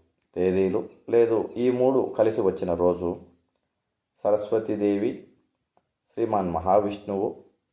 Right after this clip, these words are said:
దుర్గామాత ఇటువంటి దేవీ దేవతల ఆరాధనలు చేసుకోవడం వలన వీరికి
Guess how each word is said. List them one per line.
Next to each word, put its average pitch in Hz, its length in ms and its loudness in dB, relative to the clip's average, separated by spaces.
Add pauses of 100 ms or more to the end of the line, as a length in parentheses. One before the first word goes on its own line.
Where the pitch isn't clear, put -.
(120)
దుర్గామాత 98 920 -2 (480)
ఇటువంటి 95 760 -2 (680)
దేవీ 131 300 0
దేవతల 104 640 2 (200)
ఆరాధనలు 107 600 4 (240)
చేసుకోవడం 107 520 2
వలన 90 380 0 (580)
వీరికి 92 520 -4